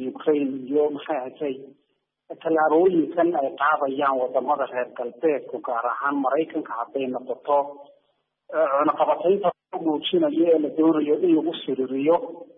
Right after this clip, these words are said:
iyo haddii ay noqoto inuu Maraykanku sameeyo xulafo ka,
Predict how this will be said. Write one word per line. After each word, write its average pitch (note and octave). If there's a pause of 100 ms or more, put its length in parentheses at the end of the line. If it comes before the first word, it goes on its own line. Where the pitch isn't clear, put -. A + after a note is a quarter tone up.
(340)
iyo E3
haddii D#3
ay F3
noqoto D#3+ (100)
inuu F#3
Maraykanku D3+
sameeyo C#3 (180)
xulafo D#3+ (360)
ka, E3+